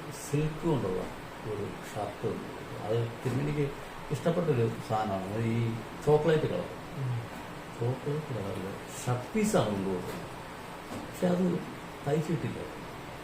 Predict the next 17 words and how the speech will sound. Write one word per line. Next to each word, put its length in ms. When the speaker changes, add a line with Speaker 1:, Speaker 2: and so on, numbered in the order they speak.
Speaker 1:
ഒരു 220
മുണ്ടും 420
ഒരു 120
ഷർട്ടും 300
അത് 180
അവിടെ 200
മാറ്റി 360
വെച്ചിട്ടുണ്ട്. 420
ഒരിക്കൽ 240
കുഞ്ഞുമത്താച്ച 540
വന്നപ്പോൾ 480
മത്തായണ്ണ 340
എന്നാണ് 200
വിളിക്കുന്നത്. 420
"മത്തായണ്ണ, 320
ഇങ്ങോട്ട് 260
വാ." 180